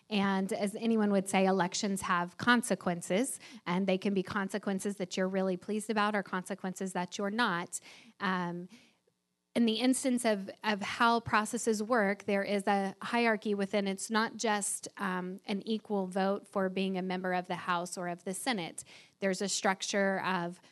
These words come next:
majority party, minority party, and with that, um, you have the opportunity to elect your speaker and, and minority leader, whether that's at the federal level or the uh, Topeka level. And from there, you then have the power to select your committee chairs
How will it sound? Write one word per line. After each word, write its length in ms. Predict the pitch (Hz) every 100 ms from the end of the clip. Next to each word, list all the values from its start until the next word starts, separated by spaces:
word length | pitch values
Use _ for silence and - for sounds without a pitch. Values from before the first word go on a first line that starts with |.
| -
majority 400 | 196 202 196 196
party, 400 | 202 - 202 196
minority 480 | 202 190 190 196 196
party, 500 | - 208 202 202 220
and 140 | 185
with 220 | 190 190
that, 300 | - 190 185 - - _ -
um, 260 | 202 185 190
you 100 | 196
have 140 | 196
the 80 | 185
opportunity 540 | 175 190 - 202 190
to 200 | 190 220
elect 360 | 196 185 175 180 - 196
your 360 | 208 180 180 -
speaker 640 | - - 220 202 202 196 190
and, 360 | 170 170 175 -
and 240 | 202 185 180
minority 480 | 175 185 208 196 190
leader, 420 | 185 190 190 190 - _
whether 280 | 214 196 190
that's 200 | 185 175
at 120 | 196
the 60 | 196
federal 280 | 190 196 196
level 380 | 190 180 190 202
or 280 | 196 180 180
the 360 | 175 170 165 170 - - - - -
uh, 260 | 202 180 175
Topeka 320 | - 220 240
level. 460 | 202 180 185 202 254 - - _
And 340 | 233 208 196 196
from 260 | 233 220
there, 120 | 214
you 220 | 214 214 208
then 180 | 202
have 240 | 214 208 202
the 80 | 208
power 380 | - 190 196
to 80 | 208
select 420 | 226 214 190 175
your 80 | -
committee 420 | 190 202 190 190
chairs 560 | 196 - 202 202 226 254